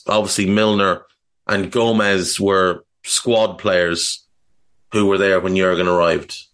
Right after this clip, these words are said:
Gomez, to be fair, did start for most of the title-winning season because of Joel's injuries.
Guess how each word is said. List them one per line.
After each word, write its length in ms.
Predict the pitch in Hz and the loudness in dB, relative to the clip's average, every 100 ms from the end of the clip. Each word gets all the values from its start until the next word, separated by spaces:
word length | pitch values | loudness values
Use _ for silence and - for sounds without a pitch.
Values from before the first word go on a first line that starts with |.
| _ - | _ 0
Gomez, 440 | 185 156 117 - | 0 2 -2 -4
to 100 | - | -2
be 100 | 104 | -2
fair, 280 | - 110 92 | 0 0 0
did 300 | - 104 87 | 0 -2 -2
start 480 | - 104 95 90 - - _ _ _ _ _ _ _ _ _ - _ _ _ | 0 0 0 -2 -8 -20 _ _ _ _ _ _ _ _ _ -20 _ _ _
for 160 | - 101 | -4 0
most 300 | 107 101 87 | 0 0 -4
of 40 | |
the 120 | 92 | -2
title-winning 540 | 104 113 107 98 92 87 | 0 -2 -2 -4 -4 -4
season 460 | 90 82 - - - _ _ - | -2 -2 -2 -6 -16 _ _ -6
because 480 | 185 - - - - - | -4 -2 -2 -6 -10 -8
of 140 | 190 | -6
Joel's 380 | - 101 95 87 | -2 0 0 0
injuries. 640 | 101 107 90 82 - - | 2 2 0 -4 -10 -10